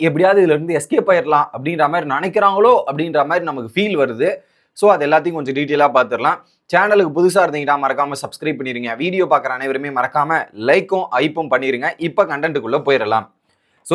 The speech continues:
இவங்க ரெண்டு பேருமே மார்னிங்ல வந்து அந்த எக்ஸர்சைஸ் பண்ணுவாங்கல்ல, அந்த எக்ஸர்சைஸ் மோட்ல தான் அங்க டிராவல் பண்ணிட்டு அங்க பேச்சுவார்த்தை ஆரம்பிக்குது போல. அப்படியே ஆரம்பிச்சு அந்த சோபால உட்காந்து பேசுறாங்க. அப்ப கமருதீன் கேக்குறான்,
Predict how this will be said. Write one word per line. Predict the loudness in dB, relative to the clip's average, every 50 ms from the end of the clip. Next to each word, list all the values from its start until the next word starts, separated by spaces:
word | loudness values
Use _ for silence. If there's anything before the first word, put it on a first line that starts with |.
| 2
இவங்க | 4 4 2 0 0
ரெண்டு | 0 0 0
பேருமே | 0 0 -2 -2 -2 -2 0 0
மார்னிங்ல | 0 0 0 -2 -4 -2 -2 -2 -2
வந்து | -2 -4 -4 -2
அந்த | 0 0 0 0 -2 -4 -6 -8 -8
எக்ஸர்சைஸ் | -6 -6 -4 -4 -4 -4 -6 -8
பண்ணுவாங்கல்ல, | -8 -6 -6 -4 -2 0 0 0 -2 -4 -8
அந்த | -8 -8 -8 -8
எக்ஸர்சைஸ் | -8 -6 -6 -4 -4 -4 -4 -6 -8 -8
மோட்ல | -8 -8 -4 -4 -2
தான் | -2 -2
அங்க | -4 -6 -4 0
டிராவல் | 2 2 2 2 0 0 -2
பண்ணிட்டு | -4 -6 -4 -4 -4 -2
அங்க | -2 -2 0 0
பேச்சுவார்த்தை | 0 0 2 2 0 2 2 2 2 2
ஆரம்பிக்குது | 2 0 -4 -8 -8 -8 -8 -6 -4
போல. | -2 0 2 0 0 -2 _ _ _ _ _ _
அப்படியே | -8 -6 -6 -2 0 0 2 2 4 4 4
ஆரம்பிச்சு | 2 2 -2 -6 -6 -8 -6 -6
அந்த | -6 -4 -4
சோபால | -2 0 2 2 2 2
உட்காந்து | 0 -2 -4 -4 -4 -2
பேசுறாங்க. | -4 -2 -2 -4 -6 -6 -6 -4 -2 -2 -2 -4 -6 _ _ _ _ _ _ _ _ _ _ _ _ _ -6
அப்ப | -4 -4 -4 -4 -4
கமருதீன் | -4 -2 -2 -4 -4 -6 -6
கேக்குறான், | -4 -2 -2 -4 -4